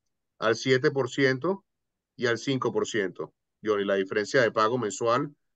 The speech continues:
son como quinientos dólares mensuales, y es lo que viene mencionando Fernando y César, que, o sea, es mejor comprar ahora esta tasa a un siete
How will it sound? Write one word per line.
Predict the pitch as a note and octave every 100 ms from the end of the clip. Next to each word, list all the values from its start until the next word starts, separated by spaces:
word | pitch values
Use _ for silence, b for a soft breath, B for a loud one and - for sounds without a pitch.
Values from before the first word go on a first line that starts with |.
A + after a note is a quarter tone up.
| _
son | - A#2 A2+
como | C#3 C3 B2 -
quinientos | A#2+ B2 B2 C#3
dólares | C#3 C3+ C3 A#2+
mensuales, | G#2 C#3+ C3+ G#2
y |
es | G#2
lo | A#2
que | A#2+
viene | A#2 B2 A#2 F2+ - _ _ _ -
mencionando | A2+ A#2 G#2+ A2 A2 A2 C3 A#2+ G#2 F#2+ F#2+
Fernando | A2 A#2 A#2
y | B2+
César, | D3 C3+ A#2+ G#2
que, | A2 G#2 F#2+ - _ _ -
o |
sea, | - A2+
es |
mejor | B2 B2+ C3+
comprar | C#3+ C3+ C3+ C3+
ahora | C3 A#2+ G#2+
esta | G#2 - B2+
tasa | C3+ B2+ B2+ D#3
a | D#3+ A2+
un | B2 B2+
siete | B2 D3+ C3+ A2+ D#3+